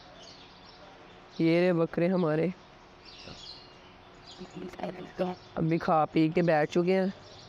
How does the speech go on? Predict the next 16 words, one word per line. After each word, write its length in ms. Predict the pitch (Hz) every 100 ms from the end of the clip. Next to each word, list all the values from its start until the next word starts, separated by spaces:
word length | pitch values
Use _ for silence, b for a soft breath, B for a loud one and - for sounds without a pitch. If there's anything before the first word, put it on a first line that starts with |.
| - - - - - - - -
और 120 | 180
रात 380 | 180 180 170 170
को 100 | -
लगता 300 | 175 170 -
है 60 | 190
बारिश 420 | 170 160 170 -
भी 80 | 190
हो 220 | 185 165
गई 140 | 160 170
है। 120 | 175
शुक्र 380 | - 165 170 170
है 100 | 180
रात 240 | 175 156
को 120 | - 180
मैंने 220 | 175 175
कब-, 200 | 170 151